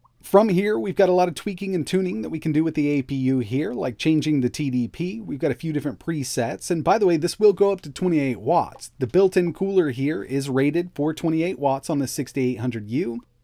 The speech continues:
and it'll definitely handle it. And along with iSpace, we've also got their game launcher,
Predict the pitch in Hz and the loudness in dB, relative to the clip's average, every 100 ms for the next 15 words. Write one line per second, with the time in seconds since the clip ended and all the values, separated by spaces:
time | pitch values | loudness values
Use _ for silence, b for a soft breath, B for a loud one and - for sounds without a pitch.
0 | _ 160 170 170 139 208 233 165 120 104 | _ 2 2 2 2 0 0 -4 -6 -2
1 | 147 196 117 95 85 - - 139 175 240 | 0 2 0 -4 -8 -12 -2 0 2 2
2 | 208 135 156 180 160 - 135 127 160 180 | 0 -2 -2 0 0 0 0 0 0 2
3 | 208 226 180 175 - 151 117 135 135 147 | 2 0 2 2 4 2 4 2 4 4
4 | 143 151 - 208 240 | 4 2 0 0 -2